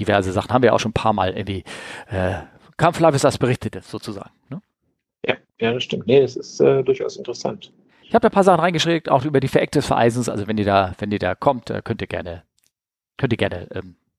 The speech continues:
Speaker 1: das nachlesen, sozusagen.
Speaker 2: Die haben eh ganz viele interessante Sachen da im Angebot. Das ist, äh, ja, das, äh,
Speaker 1: Ach, hast
Speaker 2: das
Speaker 1: gerade so ein
Speaker 2: ist
Speaker 1: bisschen
Speaker 2: interessant.
Speaker 1: geguckt, ne? Oder?
Speaker 2: Ja, ja, ich hab ja durch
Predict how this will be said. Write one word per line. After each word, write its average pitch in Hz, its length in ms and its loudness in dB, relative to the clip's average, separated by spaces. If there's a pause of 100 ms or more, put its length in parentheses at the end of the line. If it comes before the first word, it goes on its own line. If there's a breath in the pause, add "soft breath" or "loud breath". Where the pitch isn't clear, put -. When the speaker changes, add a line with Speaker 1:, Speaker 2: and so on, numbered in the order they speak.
(160)
Speaker 1:
das 113 240 0
nachlesen, 101 460 0
sozusagen. - 460 -16 (2000)
Speaker 2:
Die - 80 -4
haben 113 140 4
eh 113 160 6
ganz 120 240 2
viele 120 160 2
interessante 117 460 0
Sachen 98 300 -2
da 90 140 -2
im 92 120 -8
Angebot. 95 420 -4
Das - 140 -14
ist, - 280 -8
äh, 127 280 6 (880 loud breath)
ja, 170 300 -4 (160)
das, - 360 -8
äh, 123 300 2 (800)
Speaker 1:
Ach, - 100 -2
hast 135 100 2
Speaker 2:
das - 40 -8
Speaker 1:
gerade 123 180 2
so 120 80 0
ein 120 40 -4
Speaker 2:
ist - 20 -2
Speaker 1:
bisschen 165 180 4
Speaker 2:
interessant. 123 200 4
Speaker 1:
geguckt, - 240 -2
ne? 233 200 -4 (160)
Oder? 107 340 0
Speaker 2:
Ja, 120 140 6
ja, 151 120 6
ich 127 100 -2
hab 139 120 -6
ja 143 80 -4
durch 135 240 -8